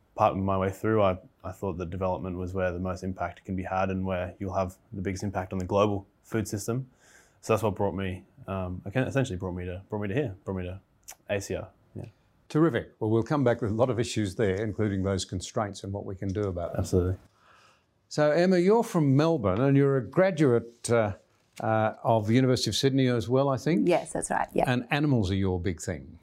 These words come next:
Speaker 3: Yes. Um, I grew up in Melbourne and I trained as a veterinarian, but I've spent most of my career working in livestock health for development. Um, I feel really passionately about the contribution of livestock to,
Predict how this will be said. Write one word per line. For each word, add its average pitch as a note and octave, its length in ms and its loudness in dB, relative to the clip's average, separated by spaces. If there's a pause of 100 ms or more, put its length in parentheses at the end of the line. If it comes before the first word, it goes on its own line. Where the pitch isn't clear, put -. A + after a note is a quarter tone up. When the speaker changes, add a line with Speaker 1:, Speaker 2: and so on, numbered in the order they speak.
(100)
Speaker 3:
Yes. E3+ 560 0
Um, D3+ 480 2 (120)
I E3+ 140 4
grew E3+ 120 4
up D3+ 120 4
in D#3+ 80 4
Melbourne E3+ 380 4 (180)
and D#3+ 320 -4
I C#3 460 0
trained C#3+ 320 2
as D3 120 0
a C#3 240 2
veterinarian, D3+ 560 4 (560)
but C#3+ 160 6
I've D3 140 4
spent E3+ 220 2
most C#3+ 260 2
of D#3+ 40 2
my C#3 100 2
career C#3+ 280 2
working C#3+ 360 0
in C3+ 440 -2
livestock C#3+ 520 2
health - 500 0
for E3+ 80 0
development. D3+ 640 2 (560)
Um, C#3+ 380 -2 (460)
I D3+ 640 4
feel F3 100 2
really D3+ 200 2
passionately D3 580 -2
about C#3 320 0
the C#3+ 160 -6
contribution C3+ 600 -10
of B2+ 80 -10
livestock C3 600 -8
to, C3 360 -8